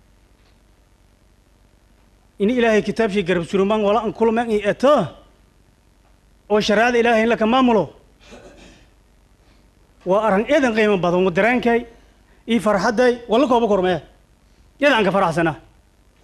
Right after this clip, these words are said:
Bayaankan la habbahay walaalkan nin akhriyay. Naqiibka guud. Ah, Sheekh Ibrahim, Sheekh Ali. Waluna ka talan yahay.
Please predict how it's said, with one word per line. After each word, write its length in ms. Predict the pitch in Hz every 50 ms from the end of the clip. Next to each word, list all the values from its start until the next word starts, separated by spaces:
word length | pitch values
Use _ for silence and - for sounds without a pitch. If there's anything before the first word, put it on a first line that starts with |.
| _ _ _ _ _ _ _ _ _ _ _ _ _ _ _ _ _ _ _ _ _ _ _ _ -
Bayaankan 480 | 170 208 214 233 254 262 254 226 220 214
la 60 | 202
habbahay 400 | 196 196 175 180 208 202 233 240
walaalkan 420 | 220 214 214 214 202 - 233 233
nin 120 | 233 220 220
akhriyay. 460 | 226 214 202 214 214 220 226 220 185 143 - - - - _ _ _ _ _ _ _ _ -
Naqiibka 320 | 185 185 240 285 226 220 214
guud. 240 | 170 190 185 160 - - - _ _ _ _ _ _ _ _ _ _ _ _ _ _ _ _ _ _ _ _ _ _ _ _ _ _ _ _ _ _ _ _ -
Ah, 140 | 170 175
Sheekh 240 | 170 185 196 202 196
Ibrahim, 420 | 190 190 202 226 240 214 208 190 165 - - - -
Sheekh 180 | - 196 196 190
Ali. 140 | 185 175 156 - - - - _ _ _ _ _ _ _ _ _ _ _ _ _ _ _ _ _ _ _ _ _
Waluna 320 | - 208 233 240 233 233 214
ka 60 | 220
talan 240 | - 269 262 240 220
yahay. 320 | 214 208 196 180 156 135